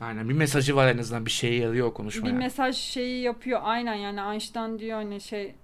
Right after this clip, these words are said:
Speaker 2: yapıyorsun falan ama hani tehlikenin aslında
Speaker 1: Hı hı.
Speaker 2: Einstein başından beri tehlikenin boyutunu biliyor. İş işten
Speaker 1: Hı hı.
Speaker 2: geçtikten
Speaker 1: Aynen.
Speaker 2: sonra mı farkına
Speaker 1: Öyle oluyor
Speaker 2: varıyorsun?
Speaker 1: yani.
Speaker 2: Şu an tam hatırlayamadım. Diyorum ya bak yani hani filmi iki gün önce izlememe rağmen.
Speaker 1: Yani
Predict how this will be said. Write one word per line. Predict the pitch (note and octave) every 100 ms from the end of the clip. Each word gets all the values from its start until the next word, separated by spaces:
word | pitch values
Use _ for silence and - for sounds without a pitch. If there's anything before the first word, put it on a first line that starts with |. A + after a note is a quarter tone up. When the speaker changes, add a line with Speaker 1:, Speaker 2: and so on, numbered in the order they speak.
| - -
Speaker 2:
yapıyorsun | G#3 G#3 A3+ G#3+ G#3+
falan | G#3 G#3 G#3 G#3
ama | G#3 G#3
hani | G3+ F#3+ G#3 - - - - -
tehlikenin | B3+ A#3+ D#4 E4+
aslında | C#4 C4+ E4
Speaker 1:
Hı | D4
hı. |
Speaker 2:
Einstein | B3+ G#3+ E4+ F4+ C4
başından | A#3+ C4 D4 E4+ F#4
beri | D#4
tehlikenin | C#4+ C#4+ B3 D#4 D#4+ B3+
boyutunu | B3+ A#3+ - A#3 D4
biliyor. | F4+ G#4 D4 G3+ - -
İş | D4+ D#4+
işten | C#4+ - F4
Speaker 1:
Hı | E4+
hı. |
Speaker 2:
geçtikten | D#4 - E4 F4+ F4+
Speaker 1:
Aynen. | D4 F4
Speaker 2:
sonra | D#4
mı | C#4+
farkına | - - A#3+ C4+
Speaker 1:
Öyle |
oluyor | A#3+ A#3
Speaker 2:
varıyorsun? | A3 G#3+ -
Speaker 1:
yani. | G#3+
Speaker 2:
Şu | C4+
an | C#4
tam | C#4+ D#4
hatırlayamadım. | D4 D4+ D4+ D4 D#4 C4+ G#3 G#3+ G3+ - - -
Diyorum | A#3+ B3+ F4+
ya | F#4 B3
bak | B3 B3
yani | A#3 G#3
hani | G#3 G#3
filmi | A3 A#3 A3+
iki | A3 G#3
gün | G3+ G#3
önce | G3+ G3+
izlememe | G3+ F#3+ G3 G3 F#3+
rağmen. | F#3+ F#3+ F#3+ G3+ - - - -
Speaker 1:
Yani | D#4 A4+ G#4+